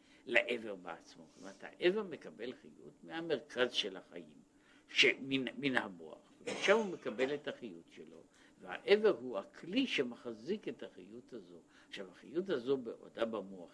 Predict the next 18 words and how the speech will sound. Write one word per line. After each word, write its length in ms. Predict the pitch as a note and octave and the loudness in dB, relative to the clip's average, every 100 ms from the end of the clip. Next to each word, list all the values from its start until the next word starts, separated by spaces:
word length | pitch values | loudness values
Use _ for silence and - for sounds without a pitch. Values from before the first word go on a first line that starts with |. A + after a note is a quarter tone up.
| - | -18
היא 80 | F#2 | -16
דבר 340 | F2+ F#2+ F2 C#2+ | -14 -12 -12 -14
אחד, 340 | - - E2 - - - - - - - - - | -20 -16 -16 -16 -20 -20 -20 -20 -18 -18 -16 -16
החיות 160 | C3 | -10
הזו 260 | A2 G#2+ A#2 | -8 -6 -8
כשהיא 180 | - G#2 | -8 -14
מגיעה 400 | F#2+ F#2 - G2 | -14 -16 -12 -10
לתוך 380 | A#2+ - A#2 - | -10 -8 -10 -8
הכלי 400 | - - F3 A3 | -14 -4 0 2
שלה, 420 | - A#2+ G2+ D#2+ | 2 2 0 -4
לעבר 500 | D2+ C#2+ G3 G3 C3+ | -8 8 10 10 8
שלה, 360 | - A#2 A2+ A2+ - - - | 4 -2 0 -2 -4 -18 -8
היא 100 | C#3 | -4
מקבלת 560 | C#3 C3 B2+ D3+ C3+ | 4 8 10 8 6
צורה 400 | - G2+ E2+ F2 | -2 -4 -4 -10
אחרת 320 | E2+ - D#2 F2 | -12 -10 -10 -8
וקיום 520 | A2+ - E3 G#3+ C#3 | -12 -10 4 6 6
אחר. 280 | F2+ - - | 0 -10 -16